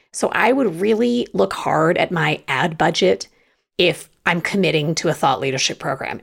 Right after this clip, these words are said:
And you can certainly test into this. If it makes you nervous to just, you know, chuck everything, totally fine. I think it's reasonable for some organizations. Now, other organizations might say,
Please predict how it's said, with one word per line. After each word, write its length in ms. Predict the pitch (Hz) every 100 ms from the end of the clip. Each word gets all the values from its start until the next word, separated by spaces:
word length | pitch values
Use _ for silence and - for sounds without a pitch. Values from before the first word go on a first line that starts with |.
| -
And 100 | 339
you 80 | 381
can 140 | 349
certainly 420 | - 339 - 208
test 380 | - - 180 -
into 360 | - 139 - -
this. 300 | - - 180
If 120 | 185
it 120 | -
makes 320 | 196 196 -
you 100 | 175
nervous 460 | 156 147 135 127 -
to 100 | 175
just, 300 | 131 131 - -
you 80 | 151
know, 80 | 135
chuck 300 | - 175 143
everything, 520 | 139 135 127 123 120 - _ _ _ -
totally 380 | 220 202 180 160
fine. 380 | 165 147 147
I 80 | 135
think 200 | - 139
it's 260 | 127 - - _ _ -
reasonable 460 | 165 170 165 147 143
for 120 | 156
some 280 | - 135 127
organizations. 840 | 131 135 123 127 120 - 117 139 - - - -
Now, 160 | 202 -
other 200 | 311 339
organizations 680 | 214 208 180 170 165 160 156
might 180 | 147 -
say, 320 | 170 139